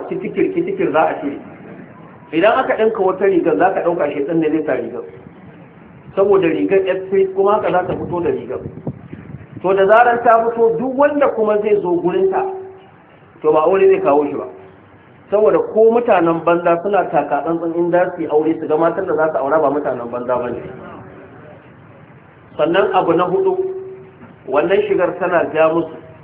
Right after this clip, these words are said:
Idan suka fito wani lokaci kafin su je inda za su je, idan jin-, jinnu ya zo ya yi alaƙa da mace,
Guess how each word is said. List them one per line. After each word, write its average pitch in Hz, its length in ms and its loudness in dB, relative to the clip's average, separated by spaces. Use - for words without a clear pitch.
Idan 180 320 0
suka 185 240 0
fito 180 520 0
wani 180 200 -2
lokaci 190 420 -2
kafin 160 360 0
su 156 80 -10
je 151 100 -6
inda 170 240 0
za 156 200 2
su 139 100 -10
je, 143 180 -2
idan 180 380 0
jin-, 220 380 -4
jinnu 214 380 0
ya 156 180 0
zo 190 140 2
ya 196 220 6
yi - 60 -2
alaƙa 170 560 2
da 143 100 2
mace, 143 500 -4